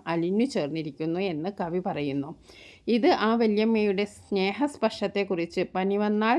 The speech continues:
നെറ്റി തൊട്ടു നനവാർന്ന ശീല വെച്ച് തണുപ്പിക്കും കരസ്പർശ കുളിരുണ്ട്. മുറിവേറ്റാൽ ഇലപ്പച്ച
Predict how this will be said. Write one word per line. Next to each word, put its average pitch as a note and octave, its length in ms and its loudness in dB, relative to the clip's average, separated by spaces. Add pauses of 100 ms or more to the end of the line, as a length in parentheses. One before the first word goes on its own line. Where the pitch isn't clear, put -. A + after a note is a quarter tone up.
നെറ്റി A3 420 -2
തൊട്ടു A3+ 340 -2
നനവാർന്ന G3+ 760 0
ശീല G3 400 -2
വെച്ച് F#3+ 300 -4
തണുപ്പിക്കും F3+ 680 -4
കരസ്പർശ F#3 640 -4
കുളിരുണ്ട്. E3+ 640 -2 (560)
മുറിവേറ്റാൽ A3 800 4
ഇലപ്പച്ച G3 580 0